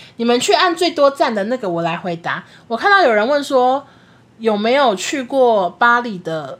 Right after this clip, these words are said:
妈妈嘴咖啡厅？我去过，但很正常欸。有人说可以，感觉可以关麦克风了，所以是怎样？后面很无聊是不是？那请问一下，我要停到哪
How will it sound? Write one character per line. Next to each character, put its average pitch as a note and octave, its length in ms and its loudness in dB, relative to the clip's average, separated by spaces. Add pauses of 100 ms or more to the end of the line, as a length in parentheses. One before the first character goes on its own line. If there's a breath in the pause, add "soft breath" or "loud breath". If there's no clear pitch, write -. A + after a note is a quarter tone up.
妈 A3 200 0
妈 A3+ 240 0
嘴 E3 260 -6
咖 G3 240 -8
啡 G3 180 -8
厅？ F#3+ 260 -12
我 F#3+ 80 -8
去 B3+ 220 -10
过， A#3 220 -4
但 A#3+ 180 -4
很 G3+ 200 -8
正 G3 220 -8
常 D#3+ 220 -12
欸。 C#3+ 160 -14 (460 loud breath)
有 B3 120 4
人 C#4 140 4
说 F#4 180 2
可 E4+ 160 -2
以， C#4 80 2
感 A3+ 200 0
觉 A3 140 0
可 A3+ 160 -6
以 A3+ 60 2
关 G#3+ 240 -4
麦 A3 160 -2
克 G3+ 220 -8
风 F3 240 -8
了， E3 100 -8
所 C#4 180 2
以 D4 100 2
是 C4 120 -6
怎 A3+ 100 -4
样？ F#3+ 160 -2
后 C#4 140 -4
面 C4+ 160 0
很 G3+ 100 -4
无 E3 160 -2
聊 E3 160 -4
是 G3 80 -10
不 F#3 60 -8
是？ F#3+ 140 -8
那 A#3 100 -2
请 A#3+ 160 -4
问 G3+ 100 -2
一 A3+ 40 -4
下， B3 120 -2
我 F3+ 120 0
要 F#3+ 80 -2
停 F3 240 -8
到 G3 160 -6
哪 C3 160 -8